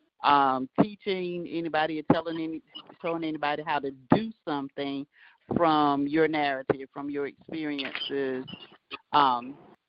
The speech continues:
yep, from your experiences, from your expertise,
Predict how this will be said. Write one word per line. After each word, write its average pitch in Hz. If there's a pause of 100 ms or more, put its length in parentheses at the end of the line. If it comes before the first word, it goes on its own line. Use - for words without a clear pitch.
yep, 165 (2000)
from 151
your 151
experiences, 180 (140)
from 147
your 139
expertise, 165